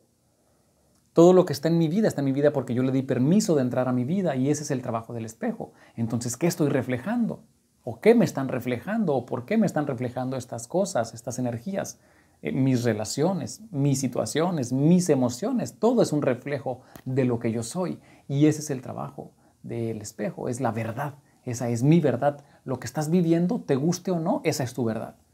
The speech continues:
Entonces, ahora te lo digo a ti, que me estás escuchando, independientemente de cuál sea tu sello y tu tono,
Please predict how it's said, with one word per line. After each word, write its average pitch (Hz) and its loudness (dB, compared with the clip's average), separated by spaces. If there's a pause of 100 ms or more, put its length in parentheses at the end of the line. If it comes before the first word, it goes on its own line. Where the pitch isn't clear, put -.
(440)
Entonces, 139 0
ahora 127 4
te 127 -4
lo 117 2
digo 123 4
a 127 -6
ti, 180 -2 (180)
que 117 -6
me 110 -2
estás 117 -8
escuchando, 147 -2
independientemente 135 0
de 123 -2
cuál 120 2
sea 127 -2
tu 127 -2
sello 139 -2
y 143 -2
tu 135 -6
tono, 170 0